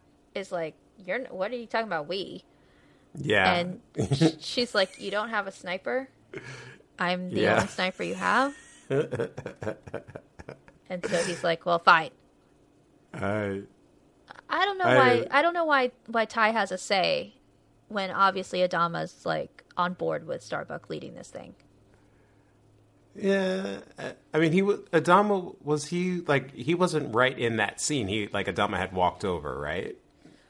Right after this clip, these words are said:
Speaker 2: I, I don't
Speaker 1: Was he
Speaker 2: know.
Speaker 1: not
Speaker 2: I can't remember.
Speaker 1: in that scene? 'Cause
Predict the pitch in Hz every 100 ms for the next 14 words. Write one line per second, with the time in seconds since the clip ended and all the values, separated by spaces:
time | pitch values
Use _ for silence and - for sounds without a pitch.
0 | _ - - _ 190 190 247 302 277 302
1 | - - - - - 302 302 294 277 _
2 | 311 311 - 311 311 330 262 -